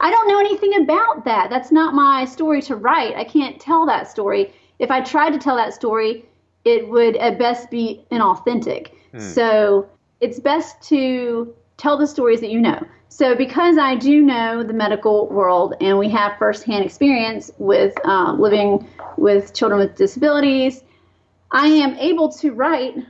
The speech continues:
Speaker 1: a book about children who happen to have disabilities, and that is not the focus of the book.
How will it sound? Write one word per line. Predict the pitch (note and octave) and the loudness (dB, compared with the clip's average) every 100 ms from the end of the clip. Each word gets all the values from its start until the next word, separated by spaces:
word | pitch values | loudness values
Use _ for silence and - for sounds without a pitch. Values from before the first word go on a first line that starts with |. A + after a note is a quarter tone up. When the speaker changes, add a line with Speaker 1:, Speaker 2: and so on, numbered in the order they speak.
| - | -8
Speaker 1:
a | B3+ | -4
book | G#3 F#3+ - - - | 0 -2 -4 -12 -6
about | A3 G3 G3 | -2 -2 -2
children | - G#3 G3 G3+ C4 D4 - _ _ _ | -2 -2 0 2 2 0 -4 _ _ _
who | D4+ | 2
happen | D#4 D4 F4 | 2 2 4
to | |
have | F#4 D#4 | 4 2
disabilities, | F4 D4+ B3+ F#3+ G#3+ D4+ - _ _ _ _ - | -2 -2 0 0 -2 -4 -6 _ _ _ _ -4
and | C4+ C#4 | 2 4
that | D4 - | 4 0
is | C4 | 2
not | C4 C4+ C#4+ C4+ | 4 4 4 0
the | C#4 | -4
focus | C#4 B3 C4+ B3 | -2 0 0 -4
of | - G#3+ G3 | -2 -4 -2
the | |
book. | G3+ F#3+ - - | -4 -2 -2 -6